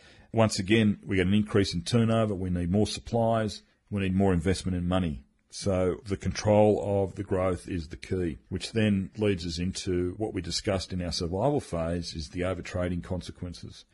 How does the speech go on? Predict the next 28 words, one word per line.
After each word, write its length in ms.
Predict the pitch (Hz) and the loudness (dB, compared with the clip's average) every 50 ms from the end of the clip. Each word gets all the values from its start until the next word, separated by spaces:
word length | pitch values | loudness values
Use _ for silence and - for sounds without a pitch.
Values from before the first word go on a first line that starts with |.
| _ _ _ - 85 | _ _ _ -20 -12
Very 300 | 92 98 107 107 104 95 | -2 2 4 6 6 4
key 460 | - - - 117 107 101 101 92 80 - | 2 0 2 2 4 4 4 2 0 -2
in 120 | 92 82 | -4 -2
growth 520 | - 98 92 95 95 90 90 - - - - - | 2 4 6 6 6 4 4 0 -4 -10 -10 -6
is 220 | 92 87 82 - | -6 -4 -4 -4
the 100 | 90 87 | -2 -2
overtrading. 760 | 87 90 87 80 - - - 87 82 80 80 78 - - - | 0 0 -2 -4 -6 -4 -2 0 0 0 0 -2 -4 -6 -4
We've 140 | 101 98 - | -4 -4 -2
seen 240 | - 98 90 82 | -2 -2 -2 0
a 40 | 82 | 0
lot 200 | 95 107 113 113 | 2 2 2 2
of 80 | 90 85 | 2 0
businesses 460 | 95 92 92 101 92 - 87 82 80 | 0 -2 -2 -2 -6 -6 -8 -8 -8
that 60 | 87 | -8
have 120 | 85 - - | -8 -10 -6
come 240 | - 110 110 104 | -4 -2 -2 -2
to 120 | 85 82 87 | -2 -4 -4
us. 200 | 101 - - - _ _ _ _ _ _ - | -4 -6 -8 -14 _ _ _ _ _ _ -12
They've 160 | 90 82 71 - | -10 -10 -4 0
been 200 | 120 120 120 110 | 2 4 4 4
in 80 | 95 | 2
the 80 | 90 90 | 0 0
marketplace 680 | 98 98 101 95 - 98 - - - 95 90 87 - | 2 2 0 0 -2 -4 -10 -10 -8 -6 -6 -6 -6
for 120 | - - - | -8 -12 -14
ten, 320 | - - - 107 101 98 | -8 -4 -2 -2 0 -2
twelve, 360 | - - - 98 98 92 85 | -4 -4 -2 0 0 0 -2
fifteen 460 | - - 107 - - - 95 92 90 92 | -4 -8 -8 -8 -6 -4 -4 -4 -2 -2
years. 380 | 92 101 101 101 92 - - | -2 -2 -2 -2 -4 -6 -10